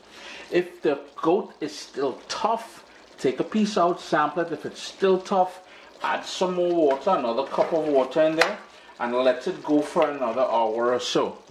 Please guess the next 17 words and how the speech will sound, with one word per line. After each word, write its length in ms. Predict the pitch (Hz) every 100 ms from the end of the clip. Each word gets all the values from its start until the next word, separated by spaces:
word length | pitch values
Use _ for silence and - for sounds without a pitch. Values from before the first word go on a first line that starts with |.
| 113 -
Remember, 640 | 113 120 135 151 127 135 -
the 80 | -
key 360 | - - 214
here 320 | 190 185 135 127 - - -
is 140 | 131 123
nice 300 | 135 131 135
tender 320 | - 151 131
pieces 400 | 127 123 123 110
of 200 | 110 -
goat. 300 | - 143 101 - _ - - - - - - - - -
These 300 | - 135 165
things, 400 | - 220 247 - - - - -
the 80 | 113
stems 600 | - 180 175 226 - - _ _ _ _ _ - -
of 220 | 127 127 - 117
the, 200 | 120 107
um, 420 | 104 90 80